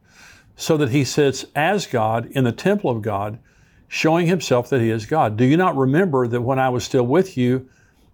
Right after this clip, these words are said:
I told you these things?" And so the Apostle Paul says the falling away before, don't, don't be confused concerning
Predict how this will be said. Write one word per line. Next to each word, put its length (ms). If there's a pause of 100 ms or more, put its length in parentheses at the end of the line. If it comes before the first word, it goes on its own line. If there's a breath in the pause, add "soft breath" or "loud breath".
(120)
I 80
told 300
you 60
these 240
things?" 360
And 160
so 380 (400 soft breath)
the 100
Apostle 420
Paul 280
says 260
the 120
falling 440
away 380
before, 640 (160 loud breath)
don't, 320
don't 220
be 120
confused 800
concerning 680